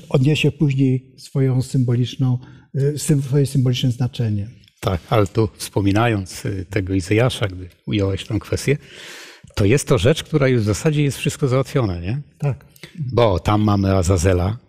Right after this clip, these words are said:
Speaker 2: gdy on wychodził z tej, prawda, z tego miejsca najświętszego, prawda, i, i pomazywał tam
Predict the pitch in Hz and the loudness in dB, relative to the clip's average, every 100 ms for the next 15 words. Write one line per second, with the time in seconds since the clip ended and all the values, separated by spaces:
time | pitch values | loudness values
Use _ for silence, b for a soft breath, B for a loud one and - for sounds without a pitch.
0 | - 90 92 87 - 101 92 - 95 87 | -8 -4 -4 -4 -4 -2 -2 -6 -10 -12
1 | _ b b b - 95 87 92 87 - | _ b b b -6 -6 0 0 0 -4
2 | 92 92 90 92 92 95 - 95 90 - | -6 -6 -10 -6 -2 -2 -2 -6 -4 -4
3 | - 95 - 107 131 139 - _ - 110 | -2 -4 -2 0 0 -4 -16 _ -10 -8
4 | 123 131 98 90 - - - 101 92 90 | -4 -2 -2 -6 -16 -18 -6 -2 0 2
5 | 98 90 87 110 | 0 -2 -4 -4